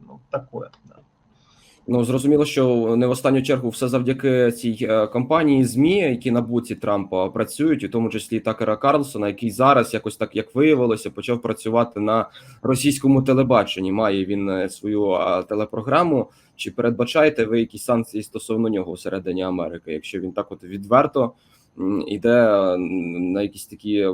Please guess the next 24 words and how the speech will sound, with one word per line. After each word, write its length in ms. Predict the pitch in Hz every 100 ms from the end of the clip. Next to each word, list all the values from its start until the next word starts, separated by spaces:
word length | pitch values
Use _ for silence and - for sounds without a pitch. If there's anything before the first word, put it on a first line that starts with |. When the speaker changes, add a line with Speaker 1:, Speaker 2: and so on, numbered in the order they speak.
| -
Speaker 2:
поступки 480 | 131 131 - 113 110
і 60 |
дружні 440 | 107 123 131 120 104
відносини 520 | 107 120 139 117 104
у 20 |
нього 180 | 104 107
зав'язалися 680 | 101 101 98 107 104 - 95
із 100 | 95
Росією? 500 | 101 - 90 82 - _ _ _ _ _ _ _ - - -
Speaker 1:
Я 220 | 151 196
бачив 320 | 180 202 202
заперечення, 720 | 143 160 160 147 120 - 110 104
що 180 | - 113
він 200 | 131 127
працює 420 | 117 - 131 110
на 100 | 98 -
русських. 220 | - - - - _
Speaker 2:
Ага. 340 | 104 98 82 - _ _ _ _ _ _
Це 220 | - 110
фейк 480 | 95 - 101 87 - -
може 300 | 104 87 85
бути, 280 | 87 85
виявитись, 540 | 85 85 82 - - -
так? 160 | 107